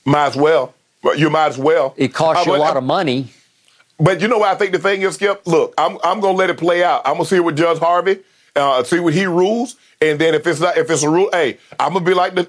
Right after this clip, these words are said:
Speaker 1: N F L. If they give me a ruling I don't like, I'm gonna appeal it, just like they did. Knowing probably you're right, it's going to lead to a dead end, but just on a matter of principle, I've got to do it.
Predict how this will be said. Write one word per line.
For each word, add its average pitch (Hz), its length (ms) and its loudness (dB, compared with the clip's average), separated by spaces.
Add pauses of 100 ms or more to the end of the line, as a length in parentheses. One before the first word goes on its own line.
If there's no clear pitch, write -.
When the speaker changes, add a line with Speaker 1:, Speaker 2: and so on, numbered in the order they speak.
Speaker 1:
N 190 140 2
F 196 140 -2
L. 185 260 2
If 123 140 -4
they 175 100 0
give 190 160 -2
me 190 80 0
a 185 60 2
ruling 196 320 0
I 190 80 2
don't 202 180 0
like, 208 220 0
I'm 170 160 -2
gonna 185 160 2
appeal 196 320 -2
it, 110 80 -8
just 156 240 -2
like 180 180 0
they 214 140 0
did. 147 280 -2 (200)
Knowing 214 360 2
probably 196 460 -2
you're 226 160 0
right, 170 300 0
it's 160 100 -2
going 185 220 -2
to 196 80 -2
lead 202 300 0
to 190 120 2
a 185 60 2
dead 175 380 -2
end, 165 360 0 (380)
but 175 340 0
just 180 180 0
on 190 120 2
a 175 40 0
matter 180 240 2
of - 120 -6
principle, 240 500 -2 (180)
I've 143 160 0
got 151 200 0
to 135 60 -8
do 127 200 2
it. - 100 -10